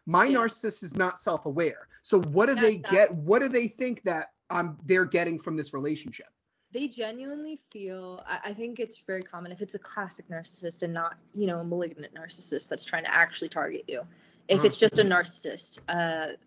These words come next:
Speaker 2: a lot of times they just want everything they never had, and they'll,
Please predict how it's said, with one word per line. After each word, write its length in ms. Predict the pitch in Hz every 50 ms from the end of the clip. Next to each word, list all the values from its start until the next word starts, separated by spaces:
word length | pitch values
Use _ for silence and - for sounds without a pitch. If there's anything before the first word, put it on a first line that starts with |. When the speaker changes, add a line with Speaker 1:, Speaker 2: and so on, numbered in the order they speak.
| _ _ _ _ _ _ 135 160 175 175 175 - -
Speaker 2:
a 60 | 202
lot 240 | 190 190 196 214 247
of 80 | 262
times 380 | 254 - 262 269 269 269 247 208
they 200 | 185 202 202 220
just 320 | 202 226 240 247 - - 202
want 260 | 185 175 175 170 -
everything 360 | 156 165 175 175 175 175 175
they 100 | 170 170
never 200 | 165 156 160 156
had, 400 | 151 - 170 - - - - - -
and 260 | - 175 170 165 165
they'll, 460 | 165 180 175 170 175 170 170 156 123